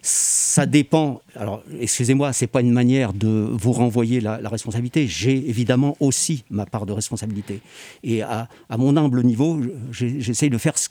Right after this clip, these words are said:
que je peux faire, quoi. Mais, euh, on n'y arrivera pas si on, on se met pas, euh, tous ensemble, quoi. Enfin, si on, euh, tiens, je, c'est l'occasion, entre parenthèses, euh, de lancer un message.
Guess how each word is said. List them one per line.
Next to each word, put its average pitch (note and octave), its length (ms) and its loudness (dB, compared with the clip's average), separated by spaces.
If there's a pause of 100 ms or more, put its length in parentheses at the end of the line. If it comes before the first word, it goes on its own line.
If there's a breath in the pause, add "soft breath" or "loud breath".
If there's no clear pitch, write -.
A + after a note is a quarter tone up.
(100)
que C3+ 100 2
je B2+ 140 0
peux C#3+ 160 -2
faire, C#3+ 360 -4
quoi. G2 220 -8 (580 loud breath)
Mais, C#3 340 2
euh, C3 120 -6 (440 loud breath)
on D3 120 6
n'y D3 120 6
arrivera D3+ 380 2
pas G3 160 -2
si E3 400 -2
on, B2+ 420 0
on C3 120 2
se - 180 0
met B2+ 160 4
pas, E3+ 240 -2 (140)
euh, G2+ 420 2
tous E3+ 220 -2
ensemble, E3+ 400 0
quoi. G#2+ 140 -2
Enfin, B2 180 -2
si E3 320 2
on, B2 200 4 (360 loud breath)
euh, A#2 100 0 (160 loud breath)
tiens, C3+ 340 0 (140)
je, A#2 220 -4
c'est - 160 0
l'occasion, C#3+ 420 0
entre C3 160 0
parenthèses, A#2+ 540 -2 (340 loud breath)
euh, A#2+ 220 0
de A#2 120 4
lancer C3 300 4
un A#2+ 60 4
message. C3+ 480 2